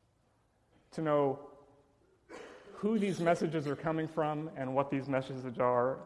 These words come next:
and what the message, who, who is behind these messages.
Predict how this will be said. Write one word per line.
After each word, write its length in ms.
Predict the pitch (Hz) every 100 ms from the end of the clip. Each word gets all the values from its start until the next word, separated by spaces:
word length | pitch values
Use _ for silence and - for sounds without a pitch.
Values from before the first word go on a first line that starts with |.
| 147
and 200 | 117 110
what 180 | 117 -
the 80 |
message, 400 | 120 113 117 117 117 -
who, 280 | 160 165 165 135
who 160 | 165
is 120 | 151
behind 440 | 120 120 127 123 117
these 200 | 113 113
messages. 440 | 117 127 117 127